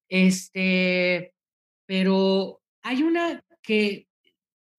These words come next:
que, que mucha gente me pregunta por qué canto tanto música de Edith Piaf. Edith Piaf fue justamente una gran luchadora en contra de la heteronorma y del patriarcado.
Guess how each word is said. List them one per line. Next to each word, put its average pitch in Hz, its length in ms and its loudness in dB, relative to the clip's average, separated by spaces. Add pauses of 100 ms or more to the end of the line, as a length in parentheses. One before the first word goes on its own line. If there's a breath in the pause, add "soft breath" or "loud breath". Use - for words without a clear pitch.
(360)
que, 214 140 -4
que 233 120 2
mucha 302 240 0
gente 311 160 -2
me 233 100 2
pregunta 214 280 -2
por 202 160 -4
qué 226 160 0
canto 214 400 -2
tanto 185 380 -2
música 156 380 -2
de 147 80 -2
Edith 143 240 -6
Piaf. 139 280 -10 (1120 loud breath)
Edith 294 240 -4
Piaf 330 220 -2
fue 294 80 -10
justamente 277 420 -2
una 254 200 0
gran 240 220 -2
luchadora 220 500 0
en 214 180 -2
contra 233 500 -2
de 170 140 0
la 151 160 -6
heteronorma 175 560 0
y 160 60 0
del 139 140 -4
patriarcado. 120 720 -8